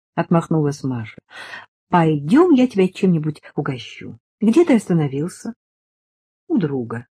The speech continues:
ответил тот, проходя вслед за ней в кухню. В комнаты Маша вести его не решалась.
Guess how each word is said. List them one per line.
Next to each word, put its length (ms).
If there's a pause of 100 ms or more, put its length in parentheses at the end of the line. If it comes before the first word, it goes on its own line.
(400)
ответил 460
тот, 240
проходя 420
вслед 340
за 100
ней 220
в 100
кухню. 520 (1120)
В 140
комнаты 800 (840)
Маша 420
вести 380
его 200
не 180
решалась. 920